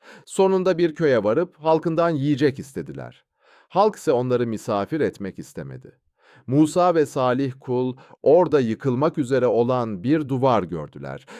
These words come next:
Salih kul hemen onu doğrultuverdi. Bunun üzerine Musa, "İsteseydin buna karşılık bir ücret alırdın." dedi.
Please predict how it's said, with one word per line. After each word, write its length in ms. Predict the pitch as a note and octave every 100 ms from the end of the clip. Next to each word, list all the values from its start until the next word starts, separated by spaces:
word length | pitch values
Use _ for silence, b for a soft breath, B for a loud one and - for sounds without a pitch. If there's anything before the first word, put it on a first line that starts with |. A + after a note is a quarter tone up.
| B
Salih 420 | - F#3+ F3+ D3 C3+
kul 300 | C3 A#2+ A#2
hemen 420 | D3 F#3+ E3 E3
onu 300 | A#2 B2 B2+
doğrultuverdi. 800 | G#2 D#2+ D2 D#2+ C2+ C2 - _ _ _ _ _ _
Bunun 240 | A#2 D3+ G#3
üzerine 500 | D3+ A2+ G2+ F2+ E2+
Musa, 760 | E2 E2 D#2 G#2 G#2 C3+ C3+ b b _
"İsteseydin 800 | D3+ F3 F#3+ E3+ F#3+ F3+ D#3+ D#3+
buna 200 | C#3+ D3+
karşılık 560 | D3 C#3+ B2+ D3 D3+ -
bir 120 | D3
ücret 400 | D3+ B2 C#3+ C3
alırdın." 480 | G#2+ F2 C#2 D#2 C#2+
dedi. 240 | D2 B1+